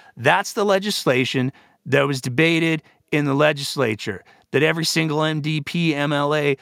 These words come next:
should have been aware of. And ex-, inexplicably, somehow, it appears Irfan Sabir and Shannon Phillips and a bunch of the other N D P M L As who retweeted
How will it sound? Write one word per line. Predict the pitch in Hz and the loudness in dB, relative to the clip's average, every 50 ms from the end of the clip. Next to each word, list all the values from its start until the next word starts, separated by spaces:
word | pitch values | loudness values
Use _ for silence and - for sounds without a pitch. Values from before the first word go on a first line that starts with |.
| _ - | _ -12
should | - - - - 185 175 165 | -8 -6 0 0 0 0 0
have | 160 131 143 165 165 160 151 143 143 | -4 -2 0 2 2 2 0 -2 -2
been | 165 165 156 151 | -2 -2 -2 0
aware | 139 143 147 165 175 175 180 180 170 | -2 0 2 2 2 4 4 4 2
of. | 139 117 101 101 - - _ _ _ _ _ _ _ _ _ _ _ _ _ _ _ _ _ _ _ _ _ _ _ _ _ _ _ _ _ _ - | 2 0 -2 -6 -12 -20 _ _ _ _ _ _ _ _ _ _ _ _ _ _ _ _ _ _ _ _ _ _ _ _ _ _ _ _ _ _ -4
And | 156 160 156 | -4 -2 -2
ex-, | 147 - - _ _ - | -4 -6 -8 _ _ -8
inexplicably, | - 190 175 170 165 - - - - 196 180 - 180 156 151 147 143 139 139 143 _ _ _ _ _ _ _ _ _ _ | -4 -2 -2 -2 -4 -4 -8 -2 -2 -2 0 0 -4 -2 0 0 0 0 -2 -4 _ _ _ _ _ _ _ _ _ _
somehow, | _ - - 190 185 185 170 151 156 147 143 139 139 143 - _ _ _ _ _ _ _ _ _ _ _ _ _ _ _ _ _ - | _ -4 -2 0 0 0 0 0 0 0 2 0 0 -2 -4 _ _ _ _ _ _ _ _ _ _ _ _ _ _ _ _ _ -2
it | 151 151 | -2 -2
appears | 143 - - 160 147 139 131 135 135 131 - - - _ _ _ _ _ _ _ _ - | -2 -2 -2 0 0 0 0 0 -2 -4 -6 -12 -16 _ _ _ _ _ _ _ _ -2
Irfan | 135 135 135 - 139 127 | -2 -2 0 0 -2 -4
Sabir | - 135 135 143 143 143 | -2 -2 0 2 2 2
and | 135 123 | 0 -2
Shannon | - 156 139 135 127 | -2 -2 -2 -4 -2
Phillips | - 151 147 135 - | -2 -2 -2 -2 -2
and | - 120 | -4 -4
a | 117 | -2
bunch | 139 151 147 - | -2 -2 -2 -2
of | |
the | - 147 156 | -4 -2 0
other | 156 151 143 | 0 0 0
N | 135 131 | 0 0
D | 123 123 123 | -2 -2 -2
P | - 143 131 131 | 0 0 0 0
M | 123 120 | 0 0
L | 120 120 120 | -2 -2 -2
As | 120 117 120 - | -2 -2 -4 -4
who | - - | -6 -4
retweeted | 117 127 131 127 - - - 180 233 226 147 113 104 98 127 | -2 -2 -2 -2 -4 -2 0 0 0 0 0 -2 -2 -4 -4